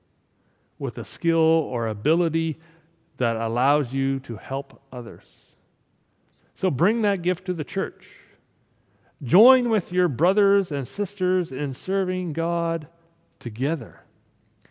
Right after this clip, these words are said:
You are part of the body of Christ. You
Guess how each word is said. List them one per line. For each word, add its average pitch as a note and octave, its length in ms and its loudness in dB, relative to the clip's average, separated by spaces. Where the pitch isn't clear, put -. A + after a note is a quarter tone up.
You D3 460 -4
are B2+ 240 -2
part - 540 -6
of B2+ 120 -10
the B2+ 80 -6
body C3 380 -2
of A2+ 140 -10
Christ. - 560 -14
You D3 640 -2